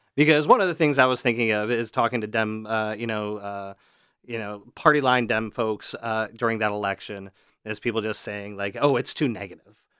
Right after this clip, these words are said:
right? Like, you know, "She's running just a very negative campaign," you know, and it's like, it seems like that's,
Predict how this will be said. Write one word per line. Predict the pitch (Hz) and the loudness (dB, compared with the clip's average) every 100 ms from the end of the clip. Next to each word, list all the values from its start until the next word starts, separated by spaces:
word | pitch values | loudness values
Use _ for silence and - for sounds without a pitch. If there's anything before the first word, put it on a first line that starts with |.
| _ | _
right? | 113 113 | -6 -6
Like, | 107 107 | -6 -10
you | |
know, | 107 | -10
"She's | 98 151 | -10 -8
running | 131 110 | -4 -4
just | 104 - | -6 -6
a | |
very | 107 147 190 | 0 2 2
negative | 113 120 117 104 | 2 0 0 -4
campaign," | - 101 92 101 87 80 | -8 -14 -12 -12 -12 -14
you | 98 | -10
know, | 107 | -8
and | 107 | -8
it's | 104 | -8
like, | - 110 | -10 -8
it | 117 | -8
seems | - 151 127 | -2 0 2
like | 120 101 | 2 4
that's, | 113 107 | 2 2